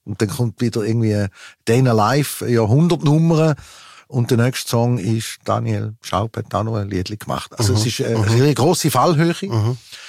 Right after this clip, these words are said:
Speaker 1: Und, äh, wir haben auch entsprechend Angst gehabt, dass das könnte mega in die Hose gehen. Also viel, äh, ja, viel blöder kann man sich nicht anstellen, als mit seinen kleinen Songs neben die Welthits.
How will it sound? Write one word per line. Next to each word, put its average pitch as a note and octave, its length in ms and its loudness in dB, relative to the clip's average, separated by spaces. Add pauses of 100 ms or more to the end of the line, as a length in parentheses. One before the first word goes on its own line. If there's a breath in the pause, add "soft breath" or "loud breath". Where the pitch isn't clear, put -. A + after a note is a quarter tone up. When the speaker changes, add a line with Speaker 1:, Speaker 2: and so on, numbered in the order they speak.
(380 loud breath)
Speaker 1:
Und, C3 380 -2
äh, B2+ 320 2
wir A#2 160 0
haben A#2 180 2
auch G#2+ 240 2
entsprechend A#2 580 -6
Angst B2+ 320 -4
gehabt, C3 320 -6
dass - 160 -6
das - 220 -6
könnte G#2+ 340 -4
mega B2+ 340 2
in G2 80 -2
die - 80 -10
Hose B2+ 240 -2
gehen. D#3 360 -6
Also G2+ 420 -8 (480)
viel, G#2+ 340 -2
äh, F#2+ 300 0 (960)
ja, G2+ 200 -2
viel G#2+ 260 -4
blöder A2+ 360 0
kann A2 140 0
man G#2 60 -2
sich G2+ 100 -4
nicht A#2+ 140 2
anstellen, C3 460 0
als A#2 160 -2
mit A2+ 140 -4
seinen A#2+ 200 -4
kleinen A#2+ 260 -2
Songs A2 260 -2
neben G#2+ 220 -4
die A2 120 -2
Welthits. A#2 520 -4